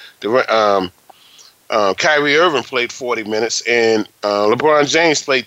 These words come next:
thirty-nine minutes, and, uh, he's older than all them cats. Hey, but, um, Kyrie Irving, um, we got Vince back, uh,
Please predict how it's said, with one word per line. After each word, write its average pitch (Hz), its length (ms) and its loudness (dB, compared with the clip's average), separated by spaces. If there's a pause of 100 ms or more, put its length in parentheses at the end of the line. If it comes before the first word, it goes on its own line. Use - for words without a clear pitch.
thirty-nine 147 540 0
minutes, 143 360 -6
and, 101 200 -6
uh, 101 60 -6
he's 123 240 -6
older 135 260 2
than 139 120 2
all 160 220 2
them 104 120 -4
cats. - 400 -6 (380)
Hey, 190 180 2
but, 147 380 0 (1600)
um, 117 480 0 (400)
Kyrie 226 280 0 (240)
Irving, 143 240 -8 (640)
um, 107 380 -2 (400)
we 156 100 -8
got 180 140 2
Vince 196 240 0
back, 202 280 2
uh, 196 280 0